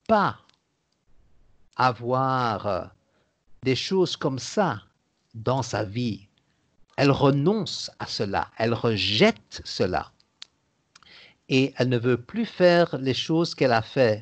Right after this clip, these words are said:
dans le passé concernant toucher le bois et toutes les autres, euh, superstitions. Elle te demande pardon, Seigneur, euh,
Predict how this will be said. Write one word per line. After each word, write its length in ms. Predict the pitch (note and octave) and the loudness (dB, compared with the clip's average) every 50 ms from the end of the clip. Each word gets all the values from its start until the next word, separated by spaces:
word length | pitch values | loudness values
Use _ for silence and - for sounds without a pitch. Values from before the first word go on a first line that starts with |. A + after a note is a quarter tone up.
| - _ - | -8 _ -14
dans 280 | A2 A2 A2+ B2 D3 | -2 0 2 2 4
le 100 | E3+ F3+ | 2 2
passé 640 | E3+ - F3 E3+ - - - F#3+ F3+ F#3+ G#3+ A#3+ C4 C4 - _ _ _ _ _ _ | 2 2 0 0 0 -2 0 2 2 2 0 -2 -6 -10 -14 _ _ _ _ _ _
concernant 960 | - - G2 - - - A2+ F#2+ A2+ G#2 G#2 G2 G2 G2+ G2+ G2+ G2+ G2+ G#2 - _ _ _ _ _ _ _ | -8 -8 -8 -6 -2 -2 -2 -2 -2 -4 -4 -4 -2 -4 -4 -6 -8 -10 -12 -14 _ _ _ _ _ _ _
toucher 380 | - B2 A#2+ - - C#3 C3 | -8 -6 -4 -2 0 2 2
le 140 | C3 C#3 C3+ | 2 2 0
bois 480 | B2+ B2 C3 C3 C3+ C3+ C3+ C3+ C3+ C3 - - - - _ _ _ | 0 2 2 4 4 4 2 2 0 -2 -4 -10 -20 -20 _ _ _
et 200 | - G2+ G2 G2 G2+ - _ _ | -4 -2 -2 -2 -4 -10 _ _
toutes 240 | - B3 - - - | -4 -4 -4 -4 -2
les 240 | E3+ C#3+ C3+ A#2+ C3+ | 0 0 2 4 4
autres, 400 | C3+ C3 B2+ B2 - - - A#2+ | 4 4 4 2 -2 -6 -2 0
euh, 200 | G2 G2 F#2+ - - - | 2 2 2 0 -4 -8
superstitions. 1300 | - - - - - A3 - - C#3+ A#2 - - - - G2+ - - G#2 F#2+ F#2+ A#2 C3+ D#3 F#3 G#3+ A#3 - _ _ _ _ _ _ - - - - - - - _ _ - _ _ _ _ _ | -12 -10 -6 -2 -2 -2 0 0 0 0 0 -6 -10 -10 -8 -4 -2 -2 0 0 0 -2 -4 -4 -6 -8 -12 _ _ _ _ _ _ -20 -20 -20 -20 -20 -20 -20 _ _ -20 _ _ _ _ _
Elle 240 | - B2 A#2+ A#2+ C3 B2 - - _ _ _ _ _ - _ | 0 0 0 0 -2 -8 -12 -16 _ _ _ _ _ -10 _
te 80 | - | 0
demande 500 | D3 C3 C3 B2 B2 A#2 A2 A2 G#2 G2+ G#2+ - _ _ | 4 4 4 4 4 2 2 2 0 -2 -6 -12 _ _
pardon, 880 | - G#2 G2+ G2+ G#2 G2+ F#2+ G#2+ G2+ G2 G#2 C3+ E3+ G3 A3+ B3+ G3+ A#2+ - _ _ _ _ _ _ _ _ _ _ - | 2 2 2 2 0 -2 -2 -2 -2 -2 -2 -6 -8 -8 -10 -12 -14 -18 -20 _ _ _ _ _ _ _ _ _ _ -14
Seigneur, 720 | - - - A#2 G#2+ G#2+ G#2 G2+ G#2+ B2 C#3+ C#3 A2+ G2 | -10 -4 -2 -2 -2 0 0 0 2 2 2 0 0 -2
euh, 240 | G2+ G2+ G2+ G1+ | -6 -6 -8 -8